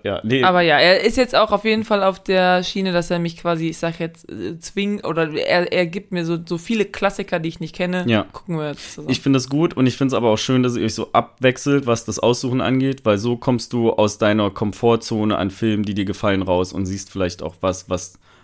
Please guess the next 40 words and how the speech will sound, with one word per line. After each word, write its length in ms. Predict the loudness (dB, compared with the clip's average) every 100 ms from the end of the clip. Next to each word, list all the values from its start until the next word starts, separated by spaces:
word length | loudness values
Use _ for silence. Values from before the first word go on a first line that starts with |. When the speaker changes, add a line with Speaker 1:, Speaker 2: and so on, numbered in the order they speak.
| -2
Speaker 1:
womit 260 | 2 2
du 80 | 2
nicht 460 | 2 2 0 -10 -6
gerechnet 420 | 0 0 -2 -6
hättest, 480 | -6 -8 -12 -14 -8
dass 160 | -8
du's 140 | -8 -14 -16
cool 80 |
findest. 400 | -14 -14 -14 -20 _
Speaker 2:
Das 180 | -4 -2
stimmt, 300 | -2 -2 0
aber 200 | 0 0
ich 100 | 0
muss 180 | -2 -2
auch 140 | -2
sagen, 360 | 2 2 2 0
also, 320 | -2 -2 -2 0
ähm, 580 | 2 2 0 -2 -4 -8 -20 -20 _ _ -4
nicht, 260 | -2 2
dass 120 | 2 6
der 120 | 6
Jens 200 | 6 4
jetzt 140 | 2
wieder 120 | 4
hier 180 | 4 4
schlecht 340 | 4 2 2 2
rüberkommt, 480 | 2 2 2 2 4
aber 240 | 4 4
wenn 120 | 4
ich 280 | 2 -4 -4
Filme 220 | 0 0 2
vorschlage, 540 | 0 2 4 2 2
die 140 | -2 2
werden 200 | 0 2
eigentlich 320 | 0 0 -4
immer, 380 | -2 2 0 2
äh, 420 | 4 6 6 2 -2
nicht 220 | -4 -4
genommen. 300 | -6 -4 -4 -6 -8
Speaker 1:
Ja. 260 | -4 -4